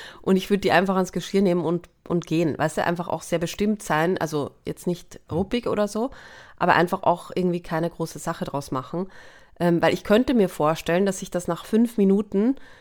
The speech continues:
äh, dass das auch verflogen ist, dass das eher so im Bereich, weißt du, wie im Kindergarten, so, nee, ich will nicht und, äh, und dann ist noch irgendwie ge-, zwei Minuten großes Geheule, dann ist die Mama oder der Papa weg und dann ist,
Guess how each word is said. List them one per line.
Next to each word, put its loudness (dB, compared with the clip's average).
äh, 2
dass -4
das -2
auch 2
verflogen 2
ist, -4
dass -4
das -8
eher 6
so 0
im 4
Bereich, 4
weißt 2
du, -2
wie 2
im 0
Kindergarten, 2
so, -2
nee, 2
ich -10
will 0
nicht 0
und, -2
äh, -2
und 0
dann 2
ist -4
noch 0
irgendwie 0
ge-, -4
zwei 4
Minuten 2
großes -2
Geheule, 0
dann 0
ist -4
die -8
Mama 0
oder -2
der -2
Papa -4
weg -4
und 0
dann 0
ist, -8